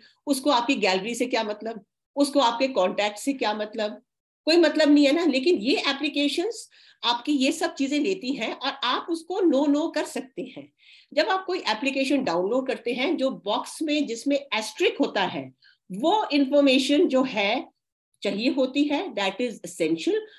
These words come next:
और जहां पर जिस बॉक्स में एस्टेरिस्क नहीं होता है, वो डिजायरेबल इन्फॉर्मेशन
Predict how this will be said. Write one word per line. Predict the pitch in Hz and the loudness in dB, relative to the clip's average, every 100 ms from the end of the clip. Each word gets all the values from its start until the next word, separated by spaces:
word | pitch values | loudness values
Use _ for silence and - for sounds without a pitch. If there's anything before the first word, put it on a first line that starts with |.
| - 269 | -6 -4
और | 262 | 0
जहां | 240 285 339 | 0 2 0
पर | 415 392 | 0 -2
जिस | 254 349 - | -2 -4 -2
बॉक्स | 247 254 - | -4 -4 -4
में | 277 - | -4 -2
एस्टेरिस्क | 294 - 262 254 | -6 -4 -6 -4
नहीं | 202 339 | 2 2
होता | 277 196 214 | 2 -2 -4
है, | 233 | -4
वो | 226 | -4
डिजायरेबल | 240 196 175 175 180 269 285 | -4 -4 -4 -4 -4 -6 -6
इन्फॉर्मेशन | 175 170 160 160 330 | -6 -4 -4 -4 -4